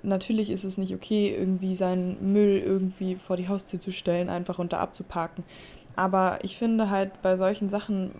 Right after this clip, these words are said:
der Ton macht die Musik so. Sie hätte ja auch ganz einfach sagen können, „Ey, guckt mal, ist das euer Müll? Und ich find das nicht so cool, das ist hier irgendwie eklig, könnt ihr den bitte wegmachen?“ So,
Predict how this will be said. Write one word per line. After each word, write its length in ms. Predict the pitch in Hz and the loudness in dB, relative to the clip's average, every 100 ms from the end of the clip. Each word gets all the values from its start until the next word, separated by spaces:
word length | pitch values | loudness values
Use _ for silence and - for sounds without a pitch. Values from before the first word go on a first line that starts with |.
| - - | -18 -10
der 160 | - 190 | -6 -4
Ton 260 | - 220 185 | 0 2 2
macht 240 | 170 - | 0 -4
die 80 | 175 | -4
Musik 340 | 170 175 175 | -2 -2 -4
so. 280 | - 165 165 - - - | -6 -6 -6 -10 -20 -16
Sie 160 | - 202 | -6 -2
hätte 280 | 214 233 202 | 0 0 2
ja 140 | 180 | 2
auch 140 | 185 - | 2 0
ganz 260 | 196 202 | -2 0
einfach 360 | - 190 208 185 | -2 -2 -2 -4
sagen 300 | 185 190 190 | -2 -2 -2
können, 280 | - 185 - | -4 -6 -2
„Ey, 300 | 226 247 247 - - _ - | -2 -2 -6 -16 -20 _ -4
guckt 280 | 254 - | -4 -2
mal, 220 | 240 240 240 | 0 2 0
ist 260 | 214 - | -2 -4
das 160 | 196 - | -6 -2
euer 240 | 226 240 240 | 0 0 0
Müll? 360 | 240 247 254 | 0 0 0
Und 180 | - 196 | -2 -4
ich 100 | - | -2
find 180 | 214 208 | -2 -2
das 100 | 208 | -4
nicht 160 | 202 | -6
so 100 | 202 196 - | -6 -8 -4
cool, 140 | 254 | -2
das 180 | 226 208 | -2 -4
ist 140 | 202 | -4
hier 420 | - 202 196 196 - | -4 -2 -2 -2 -4
irgendwie 340 | 196 196 208 | -4 -4 -2
eklig, 420 | 220 240 - 220 | -2 -2 -4 -4
könnt 200 | - 208 | -2 0
ihr 60 | 202 | 0
den 180 | 190 190 | 0 0
bitte 280 | 190 185 175 | -2 -2 -2
wegmachen?“ 540 | 180 - 160 170 165 | -4 -6 -10 -8 -6
So, 240 | 160 156 | -4 -4